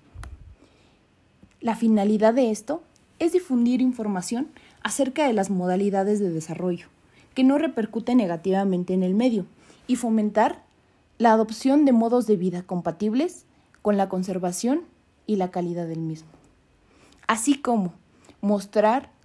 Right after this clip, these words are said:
con toda claridad la economía, la política,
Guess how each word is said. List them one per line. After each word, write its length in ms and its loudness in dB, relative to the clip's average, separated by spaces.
con 200 2
toda 300 2
claridad 600 0
la 260 2
economía, 800 0
la 180 -6
política, 680 -4